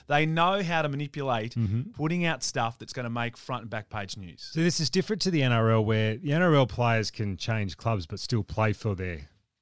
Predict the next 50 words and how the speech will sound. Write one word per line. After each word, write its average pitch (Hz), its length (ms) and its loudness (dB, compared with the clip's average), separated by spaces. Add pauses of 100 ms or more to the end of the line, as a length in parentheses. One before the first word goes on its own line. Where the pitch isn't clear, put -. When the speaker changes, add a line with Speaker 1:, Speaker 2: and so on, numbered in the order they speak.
(580)
Speaker 2:
club 120 440 -4 (180)
Speaker 1:
Yeah. 117 260 -4 (360)
Speaker 2:
until 113 360 2
the 107 100 2
end 104 100 0
of 98 60 -2
the 101 40 0
season, 170 420 2 (240)
Speaker 1:
That's 117 160 -4
Speaker 2:
which 143 180 6
Speaker 1:
right. - 80 -2
Speaker 2:
I 175 160 6
don't 147 200 4
think 117 500 -2
is 101 160 -4
a 95 60 -4
great 98 280 -2
look. 104 260 -4
I 113 60 0
think 98 140 -4
that's 92 180 -8
a 90 40 -10
really 92 240 -6
bad 80 260 -10
look, - 260 -6
and 90 100 -8
I 107 60 -6
think, 90 280 -12 (480)
yeah, 92 220 -10
I 98 140 -4
think 92 140 -6
the 85 80 -10
N 78 60 -10
R 80 140 -8
L 151 120 0
don't 110 140 -2
think 101 140 -2
it's - 140 -6
a - 20 -4
great 95 180 0
look, 92 120 -4
but - 120 -8
they 92 100 -6
still 113 200 -2
go 85 160 -4
ahead 98 180 -4
with 92 120 -4
it 82 100 -6
anyway. 107 260 -2 (180)
Speaker 1:
Yeah. 113 180 -8